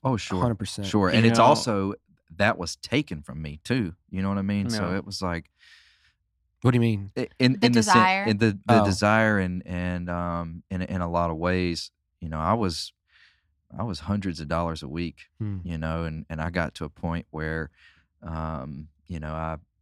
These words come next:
Speaker 1: I'm gonna use the term friends loosely, but I, I had people that I guess I hung out with who would supply them. And I got to the point where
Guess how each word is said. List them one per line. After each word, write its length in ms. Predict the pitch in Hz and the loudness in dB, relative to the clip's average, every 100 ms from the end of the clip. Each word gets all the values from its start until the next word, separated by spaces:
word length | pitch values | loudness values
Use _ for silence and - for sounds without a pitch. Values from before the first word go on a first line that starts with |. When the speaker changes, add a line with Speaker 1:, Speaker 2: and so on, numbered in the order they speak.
| _ _ _ - | _ _ _ -8
Speaker 1:
I'm 80 | |
gonna 80 | 87 | -6
use 220 | 85 90 85 | -4 -4 -6
the 80 | |
term 380 | 80 92 87 82 | -8 -6 -4 -6
friends 500 | - - 92 90 80 | -8 -4 -2 -2 -4
loosely, 420 | 85 92 - 80 | -4 -4 -4 -6
but 160 | 80 80 | -8 -6
I, 200 | 80 80 - | -6 -6 -8
I 120 | 85 | -8
had 360 | 82 87 87 80 _ _ | -4 -2 -4 -8 _ _
people 300 | - 87 80 | -6 -4 -6
that 180 | 78 78 | -4 -4
I 80 | 78 | -4
guess 320 | 82 82 - | -2 -2 -4
I 120 | 71 | -8
hung 220 | 78 85 | -6 -6
out 180 | 80 82 | -4 -6
with 220 | 73 76 - | -6 -8 -6
who 160 | 82 | -6
would 180 | 76 73 73 _ _ _ _ | -6 -10 -14 _ _ _ _
supply 680 | - 73 - 85 98 87 80 | -12 -12 -6 -2 0 0 -4
them. 380 | 78 78 78 82 _ _ _ _ _ | -8 -10 -10 -14 _ _ _ _ _
And 500 | 87 80 78 76 78 - | -6 -4 -4 -6 -10 -10
I 80 | 90 | -4
got 160 | 85 85 | -2 -2
to 100 | 80 | -6
the 60 | 78 | -8
point 300 | 90 80 - | -6 -6 -4
where 380 | 80 78 78 | -4 -4 -6